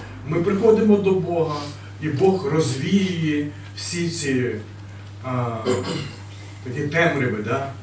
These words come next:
От. Тому що Бог є любов, Бог є, Бог є світло. От. І там, де Він приходить, там завжди є благословіння.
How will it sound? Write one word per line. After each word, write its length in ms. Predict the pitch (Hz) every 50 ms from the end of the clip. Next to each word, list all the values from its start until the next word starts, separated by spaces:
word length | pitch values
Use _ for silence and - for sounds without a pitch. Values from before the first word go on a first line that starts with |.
| - - - - - - - - 123
От. 240 | 123 117 107 101 95 - - - - - - - - - - - -
Тому 220 | - 156 185 - 240
що 200 | - - - 131
Бог 340 | 120 - 131 151 170 170 - -
є 300 | 131 143 143 139 127 127 123 - - - - 123
любов, 480 | 127 131 123 120 156 170 165 156 - -
Бог 180 | 156 156 170 160 143
є, 80 | 139
Бог 320 | 131 127 175 180 185 180 147
є 100 | 151 147
світло. 540 | - - 156 156 160 - 139 131 127 120 - - - - - - - - - -
От. 320 | 139 139 143 131 127 120 - -
І 60 | 156
там, 240 | 147 175 175 160 151
де 80 | 147 143
Він 200 | 139 135 131 127
приходить, 720 | 123 139 135 131 - 208 226 240 208 190 - 190 208 - -
там 200 | - 127 127 127 127
завжди 360 | 131 123 - - 160 175 165
є 140 | 139 135 135
благословіння. 720 | 127 120 123 123 120 113 - - 104 117 107 107 104